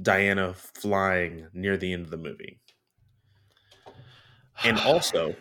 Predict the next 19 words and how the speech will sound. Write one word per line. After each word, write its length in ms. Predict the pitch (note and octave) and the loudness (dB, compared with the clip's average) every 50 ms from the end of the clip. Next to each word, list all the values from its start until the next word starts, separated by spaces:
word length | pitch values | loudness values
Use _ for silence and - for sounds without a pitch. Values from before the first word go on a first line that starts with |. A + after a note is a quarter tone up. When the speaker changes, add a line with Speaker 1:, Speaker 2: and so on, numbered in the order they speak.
| - | 2
Speaker 1:
before 280 | A#2+ A#2 A2+ - D#3+ D#3 | 2 2 4 4 6 6
we 100 | D3 C#3 | 6 6
move 220 | C#3 C3+ C3 A#2 | 6 4 4 4
on 160 | A#2 A#2 A2+ | 4 2 2
to 80 | A2 G#2+ | 0 0
the 100 | G#2 G2+ | -2 -2
book, 260 | E2 E2+ F2 D#2+ - - | -2 -2 -2 -4 -4 -2
'cause 100 | G2 G2 | 0 0
I 80 | G2 | 2
think 220 | F#2+ A2 A2 G#2+ A2 | 2 0 -2 0 0
we're, 160 | G#2 F#2+ E2+ - - | 0 0 -2 -4 -2
we're 140 | - G#2 G2+ | 0 2 2
about 280 | F#2+ F2 F#2 F2 E2 D#2+ | 4 2 2 0 0 -2
done 200 | F#2 F2 E2+ D#2+ | -2 -2 -4 -4
here, 280 | - D#2 D#2 D2+ - - _ _ _ _ _ _ _ _ _ - | -6 -6 -6 -6 -8 -14 _ _ _ _ _ _ _ _ _ 0
I 140 | F#2 F#2 | 0 0
paused 540 | - - - - - F#2+ G#2+ B2 C#3+ D3 - | 0 -2 -6 -4 -4 -2 0 -2 -2 -2 -2
the 80 | - B2+ | -2 0
movie 540 | A2+ A2 G#2 F#2+ F#2+ F#2 F2 F2 F2+ - | 2 2 0 0 0 -4 -4 -6 -10 -14